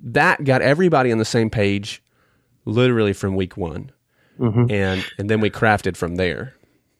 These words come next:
Speaker 2: I think it depends on the situation. I think you can walk into, if you walk into a good situation, you've got some really good, strong leaders. I think that's definitely something that you can step into almost immediately. I think you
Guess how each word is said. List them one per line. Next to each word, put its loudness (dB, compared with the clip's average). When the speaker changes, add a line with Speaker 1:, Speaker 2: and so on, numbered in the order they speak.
Speaker 2:
I 2
think 2
it 4
depends 0
on 2
the 2
situation. 0
I 0
think 0
you 0
can 2
walk 2
into, 2
if 0
you 0
walk 2
into -2
a 0
good 2
situation, 0
you've -4
got 2
some -2
really 2
good, 0
strong 2
leaders. 2
I 2
think -6
that's 0
definitely 0
something 0
that 0
you 2
can -2
step 0
into 0
almost 0
immediately. -2
I 2
think 0
you 0